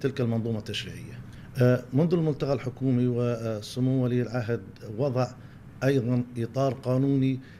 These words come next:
لتعزيز ما صدر من تشريعات منذ ألفين وثمانية وحتى الآن، وتعزيز هذه المنظومة بمنظومة تشريعية أخرى تجعل من الرؤية الاقتصادية ألفين وثلاثين قادرة على التطبيق،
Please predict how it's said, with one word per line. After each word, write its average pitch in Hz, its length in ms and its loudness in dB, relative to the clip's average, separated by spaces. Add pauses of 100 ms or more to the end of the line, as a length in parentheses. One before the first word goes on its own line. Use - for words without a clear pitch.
(140)
لتعزيز 127 760 0
ما 123 140 2
صدر 123 360 0
من 120 200 0
تشريعات 120 720 -2
منذ 117 160 0
ألفين 120 280 0
وثمانية 117 360 -2
وحتى 131 280 -2
الآن، 127 300 0 (340)
وتعزيز 123 540 0
هذه 127 240 0
المنظومة 120 460 0
بمنظومة 120 600 0 (300)
تشريعية 120 640 2 (160)
أخرى 139 420 0 (280)
تجعل 147 420 2
من 135 260 2 (200)
الرؤية 120 720 0
الاقتصادية 127 540 0
ألفين 131 280 0
وثلاثين 120 540 0 (360)
قادرة 147 460 4
على 120 220 0
التطبيق، 113 500 -6